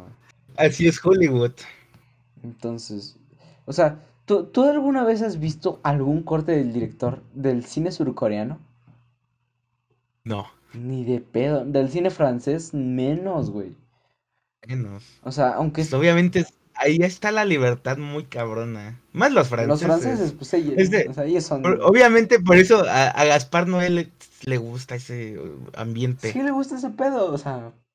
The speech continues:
Speaker 1: puede meterse mota y seguir haciendo sus películas, o sea.
Speaker 2: Love, o sea, imagínate Love,
Speaker 1: No mames,
Speaker 2: ¿cómo es?
Speaker 1: Love,
Speaker 2: O sea,
Speaker 1: ajá, güey. O
Speaker 2: es una película llena de desnudos, de escenas de sexo.
Speaker 1: Clímax y con un desmadre.
Speaker 2: Madre,
Speaker 1: Eh, o sea,
Speaker 2: sí.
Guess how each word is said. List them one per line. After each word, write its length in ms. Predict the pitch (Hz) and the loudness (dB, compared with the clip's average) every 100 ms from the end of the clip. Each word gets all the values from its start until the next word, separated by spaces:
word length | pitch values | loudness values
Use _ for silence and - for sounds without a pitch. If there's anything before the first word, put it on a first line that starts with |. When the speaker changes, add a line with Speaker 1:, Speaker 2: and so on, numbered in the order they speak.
| _ _ | _ _
Speaker 1:
puede 180 | 147 160 | 0 2
meterse 440 | 147 147 151 160 | 0 0 -2 -2
mota 600 | 143 156 180 160 139 127 | 0 2 2 4 4 4
y 260 | 113 110 110 | 2 -2 -8
seguir 320 | 117 120 135 | -6 -2 0
haciendo 280 | 127 139 123 | 0 -4 -6
sus 140 | 117 | -8
películas, 640 | - 147 175 - 123 107 120 | -4 -2 -2 -4 -2 -2 -6
o 60 | |
sea. 240 | 120 123 - - 123 - | -8 -8 -10 -16 -14 -8
Speaker 2:
Love, 540 | 143 143 156 175 202 - - - | -4 2 8 10 10 6 -12 -2
o 120 | 139 | 2
sea, 120 | 160 | 4
imagínate 640 | 160 156 135 190 196 151 | 4 2 2 -2 -2 -2
Love, 260 | 131 151 143 | -2 -2 -4
Speaker 1:
No 100 | 127 | -8
mames, 140 | 110 110 | -10 -6
Speaker 2:
¿cómo 240 | 160 156 | -4 -4
es? 80 | 147 | -4
Speaker 1:
Love, 360 | 101 107 113 127 | -2 -2 -2 -4
Speaker 2:
O 160 | 135 | -8
sea, 160 | 123 120 | -8 -8
Speaker 1:
ajá, 220 | 101 104 | -8 -12
güey. 220 | 104 98 - _ _ _ _ _ - | -14 -16 -20 _ _ _ _ _ -12
O 120 | - - | -8 -6
Speaker 2:
es 240 | 139 131 | -6 -8
una 300 | 139 180 180 | -2 0 2
película 480 | 160 147 135 185 170 | 2 -2 0 2 2
llena 360 | 135 143 156 170 | 2 0 0 2
de 140 | 139 | 2
desnudos, 840 | 120 117 - 135 156 170 170 170 - | 0 -6 -8 -8 -6 -4 -4 -8 -12
de 120 | 120 | -14
escenas 400 | 120 139 147 135 | -12 -12 -10 -10
de 80 | 117 | -12
sexo. 480 | - 139 131 - 170 | -8 -10 -10 -10 -6
Speaker 1:
Clímax 640 | 123 120 120 120 - 110 | -6 -4 -4 -6 -10 -16
y 180 | 98 _ | -18 _
con 200 | - 110 | -12 -10
un 140 | 110 110 | -8 -8
desmadre. 1300 | 110 107 101 104 113 117 117 117 117 113 113 107 - | -8 -8 -6 -4 -2 -2 -2 -2 -2 -4 -6 -10 -10
Speaker 2:
Madre, 420 | 113 131 185 143 | -4 -2 0 0
Speaker 1:
Eh, 300 | - - - | -2 -12 -14
o 100 | 110 | -12
sea, 180 | 107 117 | -12 -10
Speaker 2:
sí. 220 | 117 127 | -6 -6